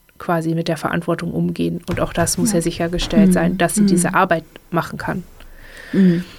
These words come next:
Speaker 1: Und ich hab darüber, darüber, was der Hund braucht, hab ich so eine Folie gehabt, was ich brauche. Also, ne, dadurch
Speaker 2: Ja,
Speaker 1: hatte ich
Speaker 2: spannend.
Speaker 1: zum
Speaker 2: Mhm.
Speaker 1: ersten Mal so eine, so eine Art Schema. Also,
Speaker 2: Mhm.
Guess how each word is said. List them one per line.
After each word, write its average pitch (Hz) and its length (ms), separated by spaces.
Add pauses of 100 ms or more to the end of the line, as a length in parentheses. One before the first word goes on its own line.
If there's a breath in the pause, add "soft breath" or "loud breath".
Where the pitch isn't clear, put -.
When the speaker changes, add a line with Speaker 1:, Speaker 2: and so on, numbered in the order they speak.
(540 loud breath)
Speaker 1:
Und 190 200
ich 196 140
hab - 240
darüber, 240 960 (480)
darüber, 196 600
was 185 160
der 156 160
Hund 226 160
braucht, - 400
hab 180 160
ich - 320 (340)
so 185 140
eine 180 180
Folie 190 480
gehabt, 175 340
was 165 140
ich - 200
brauche. 156 500 (760)
Also, 165 300
ne, 196 180
dadurch 180 360
Speaker 2:
Ja, 156 80
Speaker 1:
hatte 190 180
ich 190 60
Speaker 2:
spannend. 180 280
Speaker 1:
zum 190 180
Speaker 2:
Mhm. 175 60
Speaker 1:
ersten 175 300
Mal 170 200
so 175 100
eine, 165 340 (1000 loud breath)
so - 120
eine 175 140
Art - 200
Schema. 165 540 (320)
Also, 160 380
Speaker 2:
Mhm. 214 200